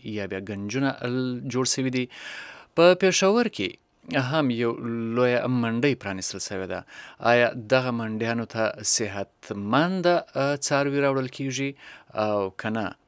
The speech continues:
په خپله حکومتي اقدامات څه دي؟ په دې منډیو کې د صفایي، آه، وضع څه ډول ده؟ او همدا چې دغه څاروو ته څرنګه خوراکونه ورکول کیږي؟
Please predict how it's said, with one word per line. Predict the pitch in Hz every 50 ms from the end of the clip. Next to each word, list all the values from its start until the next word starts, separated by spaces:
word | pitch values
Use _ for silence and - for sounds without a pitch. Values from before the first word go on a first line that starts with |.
| _ -
په | 110
خپله | 104 - - - 117 113
حکومتي | 104 101 101 - - 107 98 95 - - 131 - -
اقدامات | - - 113 95 87 92 104 120 143 143
څه | - -
دي؟ | 143 139 143 139
په | 131 - 113
دې | 101 101 101
منډیو | 98 98 98 98 107 110 110 101
کې | - -
د | 92 92
صفایي، | 92 - - 95 - - 98 98 113 143 160 139
آه، | - - 101 98 92 92
وضع | 101 101 107 131 151 156 170
څه | 151 - 160 147
ډول | 147 147 147 147 143
ده؟ | 143 143 139 135 - - - - - - - -
او | 113 117 117 120 123 123
همدا | 123 110 98 107 104 101 98 101 104 123 139 143
چې | 139 - - 131 131 127 - - - - - _ -
دغه | 110 107 113 107 101 95
څاروو | - - - 123 127 123 117 107
ته | - 107 104 101
څرنګه | - - - 110 104 107 101 104
خوراکونه | - - - 92 95 - - 143 143 127
ورکول | 92 - - - 85 80
کیږي؟ | - - - 92 87 - 87